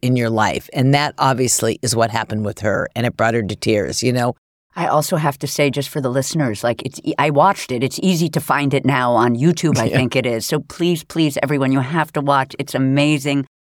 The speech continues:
Speaker 2: When describing your cooking, you've said that you take dishes that already exist and personalize them based on the flavors you crave. And I know, like, salt and acid are important in your cooking. Would you say all of this is kind of true for your baking as well?
Speaker 1: Absolutely.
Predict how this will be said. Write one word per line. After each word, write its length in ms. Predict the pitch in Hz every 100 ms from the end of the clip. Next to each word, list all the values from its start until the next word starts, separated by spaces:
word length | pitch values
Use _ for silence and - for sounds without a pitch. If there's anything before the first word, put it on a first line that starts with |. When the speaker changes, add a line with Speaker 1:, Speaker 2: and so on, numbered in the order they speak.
| _ _ -
Speaker 2:
When 200 | 185 202
describing 500 | 165 - 214 240 240
your 120 | 185
cooking, 580 | - 427 453 147 147 226
you've 140 | 160 -
said 240 | 170 165
that 100 | 160
you 80 | 160
take 260 | 202 208
dishes 380 | - 175 196 175
that 140 | 160 147
already 260 | 151 175
exist 420 | 175 123 123 - _ - -
and 160 | - 147
personalize 680 | 262 226 - 175 160 160 -
them 240 | 156 156
based 280 | 143 135 -
on 120 | 131
the 60 | 127
flavors 520 | - 147 147 143 127
you 100 | 127
crave. 640 | 123 135 117 110 113 156 - - -
And 120 | - 156
I 80 |
know, 240 | 151 160 165
like, 240 | 147 131
salt 440 | - 220 214 196 147
and 140 | 127
acid 540 | 160 185 190 - 185 156
are 80 | 127
important 440 | 120 - 175 156
in 60 | 135
your 120 | 113
cooking. 460 | - 190 202 196 - - -
Would 140 | 226
you 80 | 403
say 120 | -
all 260 | - 196 233
of 100 | 233
this 160 | 226
is 80 | 208
kind 200 | - 196
of 80 | 175
true 220 | 208 196
for 140 | -
your 120 | 175 160
baking 440 | 170 170 190 190
as 120 | 170
well? 400 | 170 170 190 269 - _ 190
Speaker 1:
Absolutely. 760 | 247 - 214 220 202 127 117